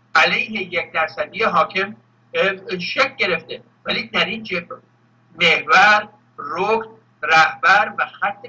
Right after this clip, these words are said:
پیشروی جبهه طبقه کارگر هست، به خاطر که طبقه کارگر پرچم، اه، به اصطلاح محو و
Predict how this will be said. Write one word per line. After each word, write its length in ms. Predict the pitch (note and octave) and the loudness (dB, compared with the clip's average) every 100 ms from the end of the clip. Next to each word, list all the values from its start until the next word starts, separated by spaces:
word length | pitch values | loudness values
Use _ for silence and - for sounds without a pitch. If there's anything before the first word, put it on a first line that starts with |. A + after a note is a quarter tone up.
| - | -16
پیشروی 500 | F#3 F3 G3 A3 A3+ | -10 -10 -4 -4 -4
جبهه 400 | F3+ - G3+ G3+ _ _ - | -6 -6 -8 -8 _ _ 2
طبقه 300 | D#3+ E3+ F3+ | 2 2 0
کارگر 460 | F3 E3 E3 E3+ | 4 4 6 4
هست، 300 | E3 F3 - _ _ - | 4 2 0 _ _ -4
به 80 | |
خاطر 220 | D3+ C#3 D3 | -2 -2 -4
که 120 | F3+ | 2
طبقه 320 | D#3 D3+ E3 | 2 2 -2
کارگر 380 | E3+ D3 D3+ D#3 | 0 0 2 0
پرچم، 440 | - D#3 - D3+ D#3 D#3 - _ _ _ _ | 4 2 2 -2 -2 -6 -8 _ _ _ _
اه، 160 | C#3 C#3 | -6 -4
به 140 | C#3+ | -4
اصطلاح 300 | C#3+ - D3+ - - - - - | -6 4 4 4 -6 -20 -8 2
محو 400 | D#3 G3 G3+ G3 | 4 4 0 -4
و 260 | G3 F#3+ | -4 -4